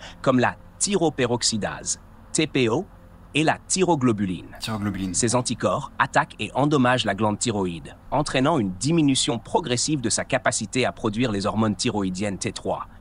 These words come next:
Speaker 1: triiodothyronine, et T quatre, thyroxine. Physiopathologie. Réaction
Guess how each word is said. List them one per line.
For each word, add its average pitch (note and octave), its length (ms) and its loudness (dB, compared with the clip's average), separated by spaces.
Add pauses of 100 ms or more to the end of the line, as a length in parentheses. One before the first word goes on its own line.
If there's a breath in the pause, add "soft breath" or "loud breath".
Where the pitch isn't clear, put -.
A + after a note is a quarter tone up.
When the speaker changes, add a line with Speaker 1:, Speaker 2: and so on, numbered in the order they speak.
(120)
Speaker 1:
triiodothyronine, G#2 1500 -2 (400)
et C#3 80 0
T - 160 -4
quatre, - 400 -8 (140)
thyroxine. - 760 -2 (300)
Physiopathologie. C3 880 0 (540)
Réaction D#3 640 0